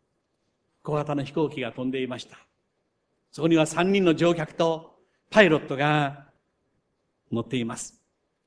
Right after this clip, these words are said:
乗客は有名な政治家と、一人の牧師と、ボーイスカウトの少年と、そしてパイロット。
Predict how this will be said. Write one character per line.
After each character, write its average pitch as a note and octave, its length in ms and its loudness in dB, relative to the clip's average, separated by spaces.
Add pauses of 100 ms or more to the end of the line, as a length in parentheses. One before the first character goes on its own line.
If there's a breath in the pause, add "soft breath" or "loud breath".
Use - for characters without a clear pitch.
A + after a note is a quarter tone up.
(560)
乗 F#3 160 4
客 F3+ 240 0
は F3+ 460 4 (360)
有 F#3 200 2
名 G#3 180 6
な G3+ 80 6
政 C#3+ 320 0
治 - 80 -16
家 C#3+ 100 -6
と、 C#3+ 380 -8 (1200)
一 - 140 -6
人 B2 100 -2
の A#2+ 120 -4
牧 E3+ 240 -2
師 - 140 -8
と、 A#2 160 -14 (680)
ボ G#3+ 200 12
ー A#3 40 12
イ - 20 4
ス A3+ 120 -2
カ G#3+ 140 6
ウ F#3 80 4
ト E3+ 100 2
の D#3+ 100 2
少 C#3 240 -2
年 C3+ 200 -4
と、 A#2+ 240 -14 (540)
そ - 140 -6
し - 60 -8
て G3 520 0
パ E3 120 -2
イ C#3 60 0
ロ A#2 100 -6
ッ - 20 -12
ト。 - 220 -20